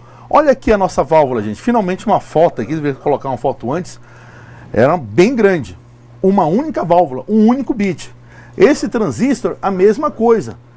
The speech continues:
Equivalia a um único bit, o zero e um.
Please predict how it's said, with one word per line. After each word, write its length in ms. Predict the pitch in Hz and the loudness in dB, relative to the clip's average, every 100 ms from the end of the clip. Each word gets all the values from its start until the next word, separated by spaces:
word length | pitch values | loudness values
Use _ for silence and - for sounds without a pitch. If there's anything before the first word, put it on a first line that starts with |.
| - - - - | -20 -20 -20 -8
Equivalia 760 | 127 120 185 170 139 175 226 | -6 -4 -2 0 0 -2 -4
a 120 | - | -4
um 140 | 196 180 | -4 -2
único 280 | 233 269 247 | -2 -4 -4
bit, 340 | 185 202 - | -4 -4 -4
o 100 | 120 | -4
zero 240 | 127 190 | 0 0
e 40 | 208 | 0
um. 160 | 143 | -6